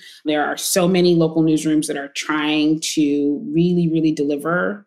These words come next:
value very directly to their audiences. And so all of the problems withstanding, there is a bit of what I'm hoping is, like, a new era where we can all sort of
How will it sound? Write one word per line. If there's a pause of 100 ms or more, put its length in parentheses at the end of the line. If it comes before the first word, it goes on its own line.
value
very
directly
to
their
audiences.
And
so (320)
all
of
the
problems
withstanding,
there
is
a
bit
of
what
I'm
hoping
is,
like,
a
new
era
where
we
can
all
sort
of